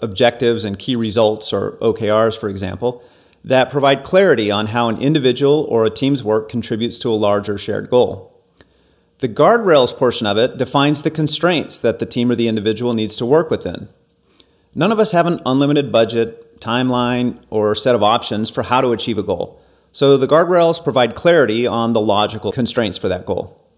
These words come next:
When defining goals and guardrails, it works best when they're derived collaboratively, both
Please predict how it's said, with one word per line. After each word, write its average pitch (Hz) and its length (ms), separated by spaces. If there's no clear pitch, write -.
When 160 160
defining 190 560
goals 143 320
and 127 100
guardrails, 107 640
it 143 100
works 180 240
best 139 380
when 123 140
they're 117 140
derived 110 360
collaboratively, 104 840
both 117 260